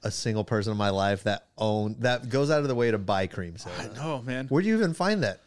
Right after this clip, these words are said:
Speaker 1: You gotta be at, like, Disneyland.
Speaker 2: Yeah. Yeah, I don't, I don't <laughs> even know.
Speaker 1: Cream soda?
Speaker 2: Cream
Speaker 1: That is
Speaker 2: soda,
Speaker 1: the
Speaker 2: the
Speaker 1: most bizarre <laughs> thing I've
Speaker 2: I,
Speaker 1: ever
Speaker 2: and
Speaker 1: heard.
Speaker 2: the, the still, those four sodas are still in the fridge.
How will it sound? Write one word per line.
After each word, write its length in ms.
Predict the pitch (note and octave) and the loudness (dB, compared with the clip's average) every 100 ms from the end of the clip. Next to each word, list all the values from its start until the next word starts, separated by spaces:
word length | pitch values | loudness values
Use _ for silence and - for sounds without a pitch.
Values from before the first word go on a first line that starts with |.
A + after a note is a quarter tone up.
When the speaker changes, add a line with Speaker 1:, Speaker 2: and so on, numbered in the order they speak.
| _ | _
Speaker 1:
You 140 | B2 C3+ | -4 0
gotta 160 | E3+ | 2
be 140 | E3 E3 | 2 2
at, 80 | |
like, 200 | D3+ B2+ | 2 0
Disneyland. 640 | A2 C#3 C#3 A2 F#2 F2 - | 0 0 0 -4 -6 -10 -10
Speaker 2:
Yeah. 280 | C3 A#2 G#2+ F#2+ _ _ _ _ _ | -6 -6 -8 -16 _ _ _ _ _
Yeah, 220 | C3+ F#3 | -4 -2
I 40 | D#3+ | -2
don't, 160 | F3+ | -4
I 80 | D#3+ | -4
don't 300 | F#3+ D3 - | -2 -4 -4
<laughs> 60 | G4+ | -6
even 180 | A3 G#3+ | -6 -6
know. 300 | A3+ B2 - _ _ _ _ _ | -6 -6 -10 _ _ _ _ _
Speaker 1:
Cream 360 | - C#4 F4 G4 | -12 -8 0 0
soda? 380 | G#3 - B3+ C#4+ | 2 0 0 2
Speaker 2:
Cream 120 | F#3 | 2
Speaker 1:
That 120 | A#3 | 2
is 80 | C#4 | 2
Speaker 2:
soda, 160 | B3 F#3 | 4 4
Speaker 1:
the 60 | |
Speaker 2:
the 60 | D3 | 4
Speaker 1:
most 320 | D#3+ D#3+ - | 2 2 2
bizarre 420 | D3 B2 - D3 | 0 0 0 -2
<laughs> 60 | C#3+ | -2
thing 560 | C#3 C#3+ C#3+ - D#3 - B3+ - | -4 0 -2 -2 -6 -2 -2 2
I've 260 | C#3+ C#3+ - | 2 2 0
Speaker 2:
I, 40 | |
Speaker 1:
ever 240 | C#3+ C#3+ C3+ | -2 0 0
Speaker 2:
and 80 | |
Speaker 1:
heard. 360 | - B2+ G#3 A2 | 2 2 2 -2
Speaker 2:
the, 120 | E3+ F#3 | -2 -2
the 80 | |
still, 360 | F3+ - A#3 A#3+ | -2 -4 -4 -4
those 340 | F#3+ F#3 F#3+ | -4 -2 -2
four 240 | F#3 A3+ A3+ | 0 -2 -2
sodas 340 | - B3 C4+ | 0 0 0
are 100 | G#3+ | 0
still 260 | E3+ - A#3+ | -2 0 0
in 60 | |
the 80 | B3+ | 0
fridge. 600 | - D4+ E4 B3 C#3 - | -2 -2 0 -2 -4 -12